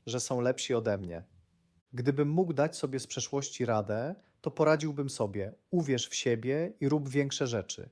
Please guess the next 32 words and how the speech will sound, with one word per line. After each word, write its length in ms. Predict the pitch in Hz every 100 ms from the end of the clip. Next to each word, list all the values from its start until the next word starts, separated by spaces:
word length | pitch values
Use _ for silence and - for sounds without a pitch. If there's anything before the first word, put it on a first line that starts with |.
| _ _ _
Nie 220 | 120 135 165
mówię, 480 | 180 120 110 120 143 _ _ 110
że 160 | 120
każdy 420 | - 160 180 151
musi 260 | 143 135 127
chcieć 320 | - 156 143
mieć 180 | 135 -
międzynarodową 680 | 127 120 120 120 120 123 120
firmę, 480 | - 110 98 98 113 _ - -
ale 160 | 117
jeśli 220 | 131 - 123
czegoś 320 | 135 131 -
chcesz, 500 | - - 110 - - _ _
to 120 | 123
próbuj 400 | - - 135 123
dokładnie 540 | 120 - 127 123 123 113
tego 480 | 117 95 104 131 - _ -
i 80 | 113
daj 200 | 123 123
sobie 240 | 123 117
pozwolenie. 720 | 113 107 110 107 92 85 80 - _ -
Ósma 340 | 131 139 151 135
praca 300 | 131 123 123
w 60 |
kościele. 600 | - - - 117 131 170 - _ _ _
Swoją 380 | - 143 135 127
grę 200 | 135 147
na 100 | 135
pianinie 640 | 135 120 135 143 131 131 139 - _
zaczynałem 580 | 120 123 131 131 135 123
od 120 | 113
lekcji 580 | 127 131 - - 135